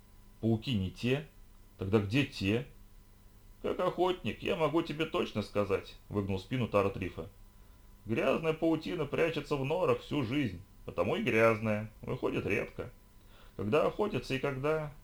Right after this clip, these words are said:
и когда приближается кто-то крупный, тот, от кого уже не спрячешься, тот, кто найдёт и под землёй». «И кто же это такой крупный?»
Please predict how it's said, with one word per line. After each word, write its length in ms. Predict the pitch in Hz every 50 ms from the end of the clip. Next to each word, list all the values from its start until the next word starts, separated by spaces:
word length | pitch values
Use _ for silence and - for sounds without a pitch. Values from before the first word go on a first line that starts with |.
| - - - - - - - - - - - - - - -
и 140 | - -
когда 320 | - - 170 147 147 160 156
приближается 760 | 151 151 143 143 147 151 151 139 160 175 160 151 - - 117
кто-то 320 | - - - 139 143 131
крупный, 560 | 127 - 139 127 120 - - - 85 82 - - - - - - - - - - - -
тот, 340 | - - 87 76 - - - - - - - - -
от 160 | - - -
кого 340 | - - 127 - 135 151 147
уже 200 | 120 - 117 147
не 100 | 131 107
спрячешься, 640 | - - 101 110 - - - 104 - - - 95 104 - - - - - - - - - - - -
тот, 300 | - 120 - - 160 -
кто 220 | - - - 113 117
найдёт 400 | 117 120 117 107 113 123 120 -
и 40 | 110
под 220 | 110 117 113 110
землёй». 500 | 117 135 139 143 147 151 143 113 90 - - - - - - - - - - - - - - - - - - - - - - - -
«И 60 | -
кто 220 | 104 - - 117 117
же 120 | 107 107
это 100 | 98 98
такой 300 | 95 - 98 - 113 98
крупный?» 460 | - - 98 92 - - 104 98 110